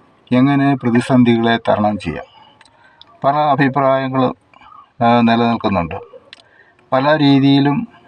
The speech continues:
ആ, നമുക്കതിനെ, ആ, വീക്ഷിക്കാൻ സാധിക്കും. പ്രതിസന്ധികൾ മനുഷ്യന് ഇങ്ങനെ വന്നുകൊണ്ടിരിക്കുകയാണ്. അത് ഒരു പ്രപഞ്ച നിയമമാണ്. പ്രതിസന്ധികൾ വരുന്നത്,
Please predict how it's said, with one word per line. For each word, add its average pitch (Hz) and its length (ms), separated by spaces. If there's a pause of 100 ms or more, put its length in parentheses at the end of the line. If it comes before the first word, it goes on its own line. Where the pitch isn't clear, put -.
(440)
ആ, 113 80
നമുക്കതിനെ, 117 680 (460)
ആ, 117 60
വീക്ഷിക്കാൻ 113 580
സാധിക്കും. - 420 (1080)
പ്രതിസന്ധികൾ 156 880 (720)
മനുഷ്യന് 139 360
ഇങ്ങനെ 131 300
വന്നുകൊണ്ടിരിക്കുകയാണ്. 113 760 (720)
അത് 147 260
ഒരു 151 400 (140)
പ്രപഞ്ച 127 280
നിയമമാണ്. 120 580 (300)
പ്രതിസന്ധികൾ 156 560 (100)
വരുന്നത്, 143 580